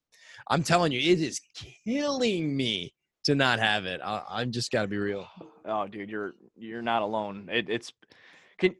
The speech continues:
Speaker 2: like, think about all the optimism we were talking about during the o-, off season. I mean, me and you guys, we've exchanged how many times over Twitter? Like, all that optimism that we were like, "Man, this is
Speaker 1: Yeah.
Speaker 2: gonna be dope." Like,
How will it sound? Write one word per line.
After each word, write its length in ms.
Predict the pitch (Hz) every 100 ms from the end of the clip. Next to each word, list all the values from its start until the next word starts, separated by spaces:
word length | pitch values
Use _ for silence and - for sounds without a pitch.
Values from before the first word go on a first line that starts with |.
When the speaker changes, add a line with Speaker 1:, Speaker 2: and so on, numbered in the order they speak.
| 156
Speaker 2:
like, 140 | 170
think 120 | 262
about 140 | 294 254
all 100 | 226
the 100 | 180
optimism 440 | 196 - 147 131
we 100 | 135
were 100 | 156
talking 280 | 151 147 147
about 160 | 143 135
during 140 | 143
the 100 | 127
o-, 100 | 120 -
off 180 | 143 151
season. 240 | 110 101
I 40 | 95
mean, 160 | 107
me 160 | 107 123
and 100 | 160
you 60 |
guys, 200 | 151 151 101
we've 180 | 131 170
exchanged 500 | - - 147 131 -
how 160 | 139
many 160 | 147 139
times 300 | 139 143 120
over 160 | 110
Twitter? 320 | 104 104 98 - _ _ _ _
Like, 240 | - 135 - - _ _ _ _ -
all 140 | 131 147
that 120 | 160
optimism 500 | 147 - 131 123 120
that 100 | 120
we 60 | 127
were 80 |
like, 160 | 117 120
"Man, 400 | 120 139 151 156
this 200 | 143 135
is 60 | 127
Speaker 1:
Yeah. 220 | 170 170 139
Speaker 2:
gonna 100 | 139
be 260 | 156 156
dope." 500 | 151 175 214 202 185
Like, 200 | 147 139